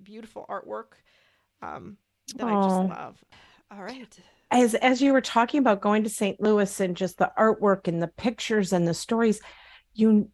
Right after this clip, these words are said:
Speaker 2: when you started this, you had no idea of all the things that were gonna open up, the people who were gonna touch your heart and you were gonna touch theirs, people you had no idea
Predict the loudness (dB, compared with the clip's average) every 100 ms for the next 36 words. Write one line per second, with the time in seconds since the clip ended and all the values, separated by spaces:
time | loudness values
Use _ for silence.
0 | _ 2 4 4 2 -4 -4 -2 -2 -2
1 | -4 -4 -6 -6 -6 -4 -4 -2 -2 -4
2 | -4 -6 -4 -4 -6 -10 -4 -2 -2 -2
3 | 4 6 6 6 4 2 -4 -2 0 0
4 | -2 -4 -2 0 0 2 2 2 0 -6
5 | -4 -4 -2 -2 0 0 2 2 0 -2
6 | -4 -4 -2 0 0 2 0 2 0 2
7 | 2 0 -2 -4 -4 -6 -8 -4 0 0
8 | 0 -6 -16 -20 -2 0 4 4 4 4
9 | 2 0 -2 -4 -4 -4 -4 -6 -10